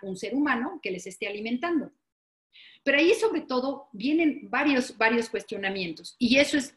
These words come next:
lo que tendrá en su momento que definirse si efectivamente se les van a reconocer derechos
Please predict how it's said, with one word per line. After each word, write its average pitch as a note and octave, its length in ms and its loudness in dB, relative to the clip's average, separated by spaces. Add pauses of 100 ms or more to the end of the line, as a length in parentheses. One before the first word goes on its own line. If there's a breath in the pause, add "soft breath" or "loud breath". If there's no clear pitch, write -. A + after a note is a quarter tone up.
lo G3 200 -4
que G3+ 100 0
tendrá G#3+ 440 4 (220)
en A3 160 2
su D4 140 2
momento G#3 560 2 (440 loud breath)
que C#4+ 140 4
definirse A3 800 0 (140)
si - 180 4
efectivamente C4 680 2
se A3 160 -4
les F#3+ 160 -4
van G#3 180 0
a G#3+ 40 -2
reconocer G3 760 -4
derechos G3+ 760 0